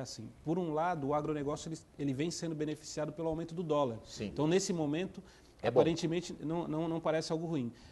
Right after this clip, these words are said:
Speaker 1: Mas o, o maior problema que o desmatamento traz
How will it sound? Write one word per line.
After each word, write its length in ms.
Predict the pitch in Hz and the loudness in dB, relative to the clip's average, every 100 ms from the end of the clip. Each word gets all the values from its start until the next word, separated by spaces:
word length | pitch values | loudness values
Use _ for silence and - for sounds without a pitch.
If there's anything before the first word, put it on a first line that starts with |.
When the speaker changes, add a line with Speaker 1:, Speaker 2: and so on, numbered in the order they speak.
| - | -4
Speaker 1:
Mas 200 | 151 151 | 0 2
o, 60 | |
o 120 | 226 190 | 2 0
maior 240 | 185 233 | 2 0
problema 360 | 226 190 175 165 | 0 -2 -2 -4
que 60 | |
o 20 | 143 | -4
desmatamento 720 | 131 139 131 139 127 123 120 | -4 -4 -4 -2 -2 -2 -6
traz 440 | 147 180 214 131 | 0 0 0 -2